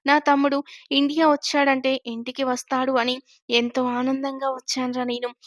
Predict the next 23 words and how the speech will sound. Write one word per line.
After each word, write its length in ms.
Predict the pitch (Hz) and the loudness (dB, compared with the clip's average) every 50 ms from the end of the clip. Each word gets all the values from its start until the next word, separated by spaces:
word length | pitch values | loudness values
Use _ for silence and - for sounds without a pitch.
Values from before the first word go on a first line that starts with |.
| - - - _ - | -20 -20 -20 _ 0
కానీ 280 | 294 294 302 311 311 311 | 2 2 4 4 4 2
నువ్వు 260 | 311 302 285 302 311 320 - _ _ _ _ - | 2 0 0 0 -2 -4 -4 _ _ _ _ 0
ఇంటికి 360 | 254 262 277 285 320 - 311 | 2 2 2 0 0 0 2
రాకుండా 440 | 294 294 285 277 - 269 262 262 262 269 - - | 2 2 2 2 0 0 2 2 2 2 0 -2
అలా 200 | 226 226 233 240 233 | -4 -4 -4 -4 -4
గెస్ట్ 320 | - 220 226 - - - | -4 -4 -4 -4 -2 0
హౌస్ 180 | 254 262 254 262 | 0 0 0 0
దగ్గరికి 460 | 262 247 233 254 254 247 - 254 247 240 | -2 -2 0 -2 -4 -2 -2 -2 -2 0
వెళ్ళి 300 | 240 240 240 240 240 247 269 - _ _ _ _ _ - | 0 -2 -2 -2 -4 -4 -6 -8 _ _ _ _ _ -2
వారం 320 | 226 220 226 233 240 240 240 | 0 2 2 2 0 0 0
రోజులు 300 | 240 240 247 247 269 269 | 0 0 0 -2 -6 -8
వృధా 300 | 254 247 233 233 254 277 | -6 -6 -4 -2 -2 -2
చేస్తావని 640 | 285 - 277 269 269 - - 269 269 262 269 262 269 | 0 0 -2 -2 -2 -2 -2 -2 0 0 -2 -2 -2
నేను 180 | 262 262 254 247 | -4 -4 -4 -4
అనుకోలేదు. 560 | 233 233 240 - - 269 269 262 269 269 254 - _ _ - - - - - | -6 -6 -6 -2 0 0 2 2 0 0 -2 -4 _ _ -20 -20 -12 0 2
ఆ 80 | 247 277 294 | 4 4 6
వారం 360 | 277 262 247 262 285 302 302 | 6 6 6 6 4 2 2
రోజుల్లో 400 | 294 294 285 277 285 277 277 277 285 285 _ | 2 2 2 0 -2 -4 -4 -4 -4 -4 _
ఇటువంటి 440 | 233 220 - - 233 247 254 254 269 | -12 -8 -6 -4 -2 -2 -2 -2 -4
పని 200 | 277 - 269 269 | -2 -2 -2 -2
చేస్తావని 680 | 269 - 269 269 - - - 277 269 269 269 262 269 294 285 - _ _ _ _ _ | 0 0 -2 -2 -2 0 0 0 2 2 2 0 0 0 -2 -4 _ _ _ _ _
ఊహించనైనా 680 | - 214 214 214 233 240 247 247 254 247 247 240 240 254 254 | -10 -8 -6 -6 -6 -4 -4 -4 -2 -2 -2 -2 -2 -2 -2
లేదు. 240 | 247 240 247 - | -2 -2 -4 -4